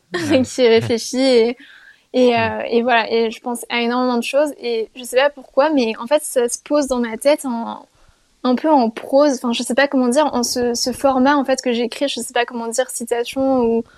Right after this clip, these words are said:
Speaker 1: ou petite poésie, mais ça se pose
Speaker 2: Mhm.
Speaker 1: comme ça et je me dis, euh, tiens, ça pourrait passer, du coup, je vais dans mes notes, hop, je, je, je marque le texte. Ça, c'est pour les, les, les choses qui me tiennent le plus à cœur,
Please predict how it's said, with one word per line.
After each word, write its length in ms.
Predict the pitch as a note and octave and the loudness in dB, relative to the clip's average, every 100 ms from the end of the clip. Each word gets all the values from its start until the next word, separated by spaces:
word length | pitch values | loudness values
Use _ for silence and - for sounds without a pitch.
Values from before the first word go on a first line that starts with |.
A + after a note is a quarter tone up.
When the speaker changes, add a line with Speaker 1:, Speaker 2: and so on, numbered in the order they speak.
| _ - - - | _ -20 -12 -6
Speaker 1:
ou 120 | A3 | -6
petite 400 | - C4 - - | -2 -2 -2 -2
poésie, 560 | C4+ A#3+ A#3+ A3 C#4+ C4+ | 2 4 4 4 4 4
mais 320 | A3 G#3 A#3+ | 4 0 -2
ça 160 | B3+ A#3+ | 0 0
se 80 | |
pose 140 | - C#4+ | 0 0
Speaker 2:
Mhm. 60 | |
Speaker 1:
comme 160 | B3+ A#3 | 0 2
ça 220 | C4+ D#4 | 2 4
et 80 | A#3 | 2
je 80 | A#3+ | 2
me 140 | A#3+ | 0
dis, 180 | A#3 C4+ | 0 0
euh, 360 | C#4 B3 A3+ G#2+ - - - - | 2 0 -2 -6 -12 -20 -18 -8
tiens, 120 | D4+ | -2
ça 140 | C4+ | -2
pourrait 240 | A3+ B3 A#3 | -2 -2 -2
passer, 320 | A3+ C#4+ C#4+ | 0 2 0
du 140 | A3+ | 0
coup, 80 | C4+ | -2
je 100 | A#3+ | -2
vais 80 | A#3 | -2
dans 140 | A3 | -2
mes 100 | A3+ | 0
notes, 300 | A3+ C4 C4 - | 2 0 -2 -4
hop, 160 | B3 B3 C#4 | -2 -4 -4
je, 340 | A#3 A#3 A#3+ | -2 -2 -2
je, 300 | A#3+ A#3 A#3 | -4 -6 -8
je 120 | A#3+ | -6
marque 220 | A#3+ B3+ | -6 -4
le 100 | B3+ | -4
texte. 280 | A#3+ - - | -4 -6 0
Ça, 100 | C#4 | 0
c'est 140 | C4+ B3 | 2 0
pour 180 | C4 | 0
les, 400 | B3 A#3+ A3 A3+ - _ _ _ - | 2 2 2 0 -4 _ _ _ -4
les, 360 | A#3+ A#3+ F#3+ A#3 | 0 0 0 0
les 140 | A#3+ | 0
choses 220 | A#3 C#4 | 2 0
qui 160 | - B3 | 0 0
me 360 | A#3 A#3 A#3 B3 | 2 2 2 2
tiennent 220 | C4 A#3+ | 2 2
le 80 | A#3 | 0
plus 200 | C4 C4 | 0 0
à 120 | A#3+ | 2
cœur, 300 | B3 C#4 | 2 0